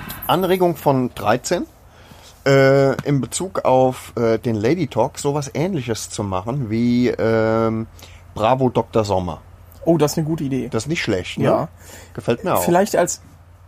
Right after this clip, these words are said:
Speaker 2: jetzt noch eine Rubrik direkt, nachdem gerade Herr Kerschbaumer ins Licht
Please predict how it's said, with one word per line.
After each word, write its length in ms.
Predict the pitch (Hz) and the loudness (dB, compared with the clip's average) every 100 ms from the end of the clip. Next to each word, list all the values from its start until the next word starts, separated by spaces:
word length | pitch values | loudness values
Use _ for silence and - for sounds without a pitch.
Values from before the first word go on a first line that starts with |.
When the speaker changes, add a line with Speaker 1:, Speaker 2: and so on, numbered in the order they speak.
| - | -6
Speaker 2:
jetzt 280 | 151 156 - | -2 -2 0
noch 240 | 175 - | 0 2
eine 100 | 233 | 2
Rubrik 400 | 202 170 160 214 - | 2 0 -2 -4 -4
direkt, 420 | 156 147 185 - | -4 -2 -2 -2
nachdem 380 | 170 165 170 165 | -2 0 0 -2
gerade 300 | 123 151 180 | 2 2 2
Herr 120 | 160 | -2
Kerschbaumer 720 | 147 190 196 143 143 131 123 | -2 -2 0 0 2 2 0
ins 220 | 147 143 - | -6 -8 -4
Licht 360 | 147 - - | -6 -6 -14